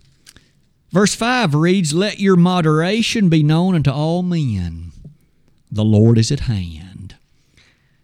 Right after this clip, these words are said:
That word moderation is very intriguing. One of the things we should do on this slide is to give some thought to the meaning of that word. As you and I have learned, it will certainly be a vital part in contentment.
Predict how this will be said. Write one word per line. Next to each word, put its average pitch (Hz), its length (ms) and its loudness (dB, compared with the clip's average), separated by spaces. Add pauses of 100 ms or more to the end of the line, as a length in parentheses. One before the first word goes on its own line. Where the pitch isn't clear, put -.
(400)
That 208 200 -8
word 196 220 -2
moderation 147 840 -2
is 117 160 -4
very 233 340 -8
intriguing. 127 960 -4 (680)
One 185 200 -2
of 175 60 -2
the 160 80 -2
things 180 640 -4
we 165 340 -8
should 147 240 -8
do 185 220 -2
on 151 100 -6
this 139 160 -4
slide 165 480 -6
is 196 140 -6
to 143 80 -10
give 160 200 -2
some 170 220 -4
thought 185 440 -6
to 147 60 -4
the 135 80 -2
meaning 175 400 0
of 123 60 -2
that 123 200 -4
word. 117 600 -8 (1040)
As 143 140 -2
you 208 100 0
and 208 100 -2
I 208 140 0
have 175 160 -2
learned, 180 520 -4
it 175 120 -6
will 156 140 -6
certainly 214 500 -2
be 196 220 0
a 165 120 0
vital 170 420 -4
part 208 340 -4
in 165 100 -2
contentment. 127 760 -2